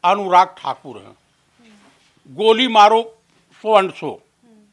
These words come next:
इन्हीं के तमाम लोग जो हेट स्पीच देते हैं, इन्हीं के र-, ये, उम, बिजुड़ी हैं, उन्होंने पार्लियामेंट में सरेआम गाली दी।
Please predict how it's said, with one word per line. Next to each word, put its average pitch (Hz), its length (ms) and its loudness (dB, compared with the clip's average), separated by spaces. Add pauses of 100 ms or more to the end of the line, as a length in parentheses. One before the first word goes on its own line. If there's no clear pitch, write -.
(640)
इन्हीं 240 320 -6
के 262 120 -8
तमाम 220 480 2
लोग 185 200 -8
जो 180 100 -4
हेट 165 300 -6
स्पीच 175 340 -14
देते 143 300 -16
हैं, 120 160 -18 (520)
इन्हीं 220 240 -6
के 240 120 -6
र-, 220 220 -4 (380)
ये, 202 360 -6 (140)
उम, 196 280 -8
बिजुड़ी 196 460 -4
हैं, 180 180 -8 (760)
उन्होंने 185 240 -6
पार्लियामेंट 185 540 -4
में 196 100 -10
सरेआम 180 720 -6
गाली 165 260 -4
दी। 139 220 -20